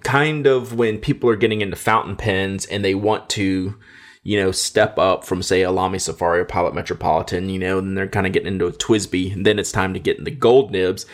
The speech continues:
and you can get some awesome writing gold nib pens from Pilot and from Lamy for, you know, hundred and twenty-five, hundred fifty dollars. That's an awesome price range for really, really great products.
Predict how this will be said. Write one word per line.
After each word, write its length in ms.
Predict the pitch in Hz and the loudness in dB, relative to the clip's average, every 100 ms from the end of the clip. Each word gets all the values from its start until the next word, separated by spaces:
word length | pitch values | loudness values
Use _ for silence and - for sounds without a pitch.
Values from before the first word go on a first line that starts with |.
| - - | -20 -6
and 120 | 123 | -2
you 60 | 139 | 0
can 140 | 127 | 0
get 140 | 110 | 0
some 160 | 107 92 - | -2 -4 2
awesome 420 | 101 107 98 95 | 2 2 0 -4
writing 320 | 92 92 90 | -2 -4 -6
gold 280 | - 92 92 | -4 -2 -2
nib 220 | 90 87 | -4 -6
pens 420 | - 107 95 92 - - | -4 -2 -2 -4 -10 -6
from 240 | 92 90 85 | -6 -6 -8
Pilot 560 | - - 98 92 92 - - - - _ | -4 0 0 0 -4 -6 -20 -20 -20 _
and 140 | - 92 | -10 -6
from 200 | 95 90 | -4 0
Lamy 440 | 95 95 92 92 | 2 2 0 -6
for, 500 | - 92 90 85 95 _ _ | -6 -4 -2 -4 -6 _ _
you 80 | 98 | -10
know, 80 | 92 | -4
hundred 220 | 131 123 | 2 2
and 100 | 104 | 2
twenty-five, 520 | 104 104 95 90 92 | -2 -4 0 0 0
hundred 240 | - 90 - | -2 -4 -4
fifty 240 | 85 - | -8 -8
dollars. 380 | 76 58 52 - - - - - | -6 -6 -6 -10 -18 -20 -20 -4
That's 240 | - 117 113 | 0 2 2
an 100 | 92 - | 0 4
awesome 360 | 104 - 95 | 4 4 -4
price 360 | - 82 82 - | -4 -4 -4 -8
range 520 | 78 85 85 - - - | -8 -8 -8 -10 -10 -14
for 560 | - - 101 92 90 95 | -20 -6 -2 0 -2 -4
really, 320 | 104 110 107 98 | -4 2 2 2
really 180 | 95 | 0
great 220 | 87 90 - | -2 -2 -2
products. 480 | 80 80 - - | -2 -2 -4 -12